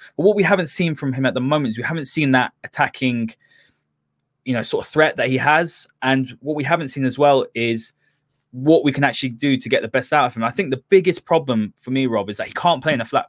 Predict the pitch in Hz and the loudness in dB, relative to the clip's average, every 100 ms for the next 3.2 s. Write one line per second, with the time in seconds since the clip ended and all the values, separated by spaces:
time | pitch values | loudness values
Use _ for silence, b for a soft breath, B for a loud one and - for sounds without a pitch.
0 | _ - 82 - 160 - _ _ - - | _ -8 -8 -8 -8 -8 _ _ -6 -2
1 | 165 143 131 127 123 131 127 139 104 147 | 0 -2 -4 -4 0 -2 2 2 2 0
2 | 147 - 147 - 131 - 151 147 135 - | 0 2 2 2 0 0 -4 -4 -6 -2
3 | 156 | 0